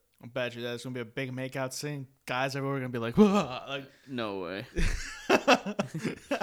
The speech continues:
Speaker 1: Yeah, you know there will be. Uh, but, uh,
Speaker 2: I don't
Speaker 1: but
Speaker 2: know. Do you think she'll be Jane's girlfriend, or do you think she'll be Valkyrie's? Uh, who's, who's gonna be Valkyrie's queen? Is it gonna be Jane or Sif?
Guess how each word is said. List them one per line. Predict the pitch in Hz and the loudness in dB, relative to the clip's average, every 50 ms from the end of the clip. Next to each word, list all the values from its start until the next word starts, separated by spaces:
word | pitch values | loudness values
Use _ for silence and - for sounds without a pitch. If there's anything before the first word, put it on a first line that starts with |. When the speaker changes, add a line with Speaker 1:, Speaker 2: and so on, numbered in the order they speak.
| 190 - - | -2 -2 -2
Speaker 1:
Yeah, | 208 156 151 127 | 0 0 0 0
you | 113 110 107 | 0 -4 -8
know | 110 113 104 | -8 -10 -10
there | - - | -10 -10
will | - - | -10 -10
be. | - - - - - - - - - | -10 -12 -14 -14 -16 -20 -20 -4 2
Uh, | 160 165 170 165 | 4 6 6 6
but, | 143 151 170 170 165 | 8 10 10 10 12
uh, | 165 160 151 147 143 131 - - - - - | 12 10 10 8 8 6 2 -2 -10 -4 0
Speaker 2:
I | 220 | 2
don't | 254 - | 4 6
Speaker 1:
but | 277 233 | 6 6
Speaker 2:
know. | 180 | 4
Do | 160 | 2
you | 202 202 | 0 -2
think | 254 254 233 - | -2 -4 -2 -2
she'll | - 233 | -2 -2
be | 208 220 220 190 | -2 -2 -4 -6
Jane's | 147 147 139 139 156 180 196 185 | -4 -2 -2 -2 -2 -2 -4 -4
girlfriend, | - 226 220 214 208 - 226 226 220 196 | -4 -4 -4 -2 -4 -4 -6 -4 -4 -4
or | 165 | -2
do | 151 | -2
you | 147 | -4
think | 160 151 143 139 | -4 -4 -6 -6
she'll | - 143 131 | -6 -4 -4
be | 120 | -4
Valkyrie's? | 117 123 113 110 117 - - 117 110 104 95 - - - - - - | -2 0 0 0 0 -2 -4 -6 -6 -6 -8 -10 -12 -18 -16 -10 -8
Uh, | - 156 151 - | -8 -8 -6 -4
who's, | - 254 269 233 - | -4 -2 -2 -2 -4
who's | - 180 254 233 | -4 -4 -4 -4
gonna | 254 262 240 | -4 -6 -6
be | 226 208 | -4 -4
Valkyrie's | 175 165 151 151 151 160 151 139 131 127 120 117 - - - _ _ _ _ _ _ | -2 -2 -2 -2 -2 -4 -6 -4 -4 -4 -6 -8 -10 -16 -20 _ _ _ _ _ _
queen? | - - 143 123 110 101 95 | -6 -4 -2 -2 -2 -2 -4
Is | 104 123 | -6 -6
it | |
gonna | 117 117 | -8 -6
be | 107 107 | -6 -8
Jane | 95 92 - 110 117 131 143 147 143 | -8 -6 -6 -4 -4 -4 -4 -4 -6
or | 139 110 104 110 107 107 104 101 101 98 92 - _ - - - - | -6 -6 -6 -4 -4 -2 -2 -4 -4 -6 -8 -10 _ -20 -20 -20 -20
Sif? | - - - 123 98 73 - - - - | -16 -10 -6 -6 -6 -6 -6 -12 -20 -20